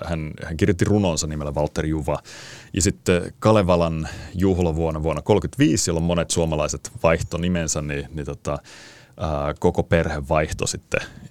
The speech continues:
ää, itsensä Juvaksi, paitsi, ää, paitsi Ester, <laughs> joka, joka tota,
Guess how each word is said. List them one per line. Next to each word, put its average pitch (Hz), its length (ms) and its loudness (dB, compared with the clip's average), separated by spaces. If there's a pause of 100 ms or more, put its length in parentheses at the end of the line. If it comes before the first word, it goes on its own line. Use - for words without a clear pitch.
(120)
ää, 76 120 -8 (100)
itsensä - 340 -8
Juvaksi, 76 560 -2
paitsi, 87 380 4 (680)
ää, 78 260 0
paitsi 90 360 4
Ester, 90 340 2 (360)
<laughs> 117 340 6
joka, 104 380 6
joka 104 240 8
tota, 92 300 4